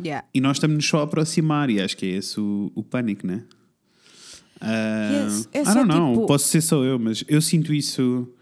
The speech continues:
Speaker 2: sinto
Speaker 1: não
Speaker 2: mesmo isso,
Speaker 1: saber,
Speaker 2: sabes?
Speaker 1: eh, não saber, eh, é o unknown, né? Voltamos sempre à mesma
Speaker 2: Yeah.
Speaker 1: conversa. É só tipo,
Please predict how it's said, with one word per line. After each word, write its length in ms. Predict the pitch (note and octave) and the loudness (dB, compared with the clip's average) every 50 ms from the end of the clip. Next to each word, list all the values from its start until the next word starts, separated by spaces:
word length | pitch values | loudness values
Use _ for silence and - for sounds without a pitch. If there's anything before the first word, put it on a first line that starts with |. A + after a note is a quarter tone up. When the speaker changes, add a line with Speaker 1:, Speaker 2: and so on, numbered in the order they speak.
| _ _ _ _ _ _ | _ _ _ _ _ _
Speaker 2:
sinto 180 | - - - D#3+ | 0 2 4 4
Speaker 1:
não 60 | - - | 6 6
Speaker 2:
mesmo 240 | - - - A#3 | 4 4 4 2
isso, 100 | A#3+ A#3 G#3 G#3 | 2 0 0 0
Speaker 1:
saber, 100 | A3+ A3 | 0 2
Speaker 2:
sabes? 160 | A3 G#3+ A3 G#3 | 2 0 0 0
Speaker 1:
eh, 340 | G3+ G3+ G3 F#3+ F#3+ F3+ - | 0 0 -2 -2 -4 -4 -4
não 360 | - G#3+ A3+ A3+ A3+ A3+ A3+ | -2 -2 0 0 0 -2 -2
saber, 540 | G#3+ - - A3+ G#3 G3 G3 G#3 G3+ G3+ G3 G3 | -4 -4 -4 -4 -4 -2 -2 -2 0 -2 -2 -2
eh, 500 | F#3 F#3 F#3 F3+ F3 E3+ E3+ E3 D#3+ D#3 D#3 D3+ - _ _ _ - - - - - - - - - | -2 -2 -2 -2 -2 -2 -4 -4 -6 -6 -8 -10 -14 _ _ _ -14 -14 -14 -14 -14 -20 -20 -12 -4
é 120 | - G4+ D4+ | 0 2 2
o 100 | A3+ G3 | 2 2
unknown, 360 | F3+ E3 D#3+ D#3 D3 C#3+ D3 | -2 -2 -4 -4 -4 -4 -4
né? 220 | D#3 D#3+ E3 D3+ D3 | -4 -4 -4 -4 -4
Voltamos 360 | C#3+ F3+ F#3+ F3+ A3 G#3 G3 | -6 -6 -6 -4 -6 -6 -6
sempre 180 | - G3+ F#3 F#3+ | -6 -6 -4 -2
à 20 | F3 | 0
mesma 120 | F3+ A3+ C#4+ | 2 2 4
Speaker 2:
Yeah. 140 | E4+ F4+ E4+ D#4+ | 2 2 0 -2
Speaker 1:
conversa. 440 | D#3 C3+ C3+ A#2+ B2+ - - - C#3+ | -4 -6 -8 -10 -10 -10 -10 -10 -8
É 200 | - - G#3 G#3+ | -4 -4 -4 -2
só 220 | - - A#3 A3 | -2 -2 -2 -2
tipo, 560 | G#3 - G#3 F3 E3 - - D#3+ C#3+ C3 - | -2 -2 -2 -2 -2 -4 -6 -6 -6 -6 -6